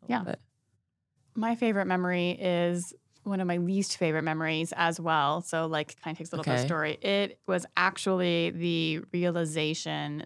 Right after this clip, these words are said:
Speaker 2: that our team could handle things
Speaker 1: Mm.
Speaker 2: when we aren't there, when we were able to go down
Speaker 1: Mm-hmm.
Speaker 2: to Florida after our grandfather was in the hospital for the week, like, literally just left the same day that we got news and
Speaker 1: Yep.
Speaker 2: stayed down for seven days.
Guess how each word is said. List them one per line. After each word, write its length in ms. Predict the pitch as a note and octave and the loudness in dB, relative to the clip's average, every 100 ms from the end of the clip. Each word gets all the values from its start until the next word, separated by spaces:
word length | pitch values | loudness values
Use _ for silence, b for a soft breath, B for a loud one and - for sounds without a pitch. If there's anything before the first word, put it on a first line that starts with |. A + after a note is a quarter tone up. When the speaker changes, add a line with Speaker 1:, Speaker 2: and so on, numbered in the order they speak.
| - | -6
Speaker 2:
that 760 | D#3 D3 C#3+ C#3+ C#3 C#3 - - _ _ _ - | -4 0 0 0 -2 -4 -10 -14 _ _ _ -2
our 80 | D#3+ | 0
team 260 | - E3+ E3 | 0 -2 -2
could 140 | E3+ | -4
handle 280 | D#3+ D3+ E3+ | -2 -2 0
things 540 | G3+ G#3 A#3 B3 - | 0 2 2 0 -4
Speaker 1:
Mm. 380 | C#3+ C#3 C3 C#3+ | -2 0 0 -2
Speaker 2:
when 380 | F3 E3+ E3 E3 | 0 2 0 0
we 160 | E3 E3 | 0 0
aren't 200 | E3 E3 | 0 0
there, 200 | D#3 E3+ | 0 0
when 100 | E3+ | 0
we 80 | |
were 100 | E3 | 0
able 300 | D#3+ D#3+ D#3+ D#3+ | -2 -2 -4 -4
to 140 | E3 | -6
go 500 | D#3 D#3+ D#3+ D#3+ E3 | -2 -2 0 0 -2
down 560 | D#3+ D#3+ D#3 D#3 D#3 D#3+ | -2 -2 0 -2 -2 -4
Speaker 1:
Mm-hmm. 160 | D#3+ E3+ D#3 | -6 -8 -6
Speaker 2:
to 680 | F3 E3 D#3+ D#3+ D#3 D#3 D#3+ _ _ _ | -4 -2 -2 -2 -2 -4 -6 _ _ _
Florida 380 | - F3 D#3+ D#3 | -8 0 2 4
after 480 | G3+ A3+ F#3 E3 F3 | 6 6 4 2 2
our 220 | E3 D#3+ | 4 4
grandfather 440 | D#3 D#3 D#3+ E3 E3+ | 2 -2 0 2 2
was 100 | E3+ | 0
in 80 | F3 | 0
the 60 | |
hospital 500 | F3+ F3+ G3 G3 G3 | 2 0 0 0 0
for 140 | F#3+ F3 | 0 -2
the 100 | E3 | -2
week, 320 | D#3 F3+ - | -2 -4 -4
like, 180 | D#3+ F3 | -4 -2
literally 300 | E3+ D#3+ D#3 | -2 -2 -4
just 340 | D3+ - - _ _ _ _ _ | -6 -8 -12 _ _ _ _ _
left 340 | E3 D#3+ - - | 2 2 2 -4
the 80 | E3 | -2
same 240 | D#3+ D3+ | 0 0
day 160 | D3 D3+ | 0 0
that 100 | D#3 | 0
we 100 | D#3 | 0
got 200 | D3+ D#3 | 0 0
news 400 | D3 D3+ F#3+ - | 0 0 -2 -2
and 120 | D#3 | -4
Speaker 1:
Yep. 80 | - | 0
Speaker 2:
stayed 200 | D#3+ D3+ | -2 0
down 260 | D3 D3 D#3 | -2 -2 -4
for 120 | D#3+ | -6
seven 280 | - D3+ D3+ | -6 -4 -2
days. 400 | C#3+ C#3+ F#3 | -2 0 -2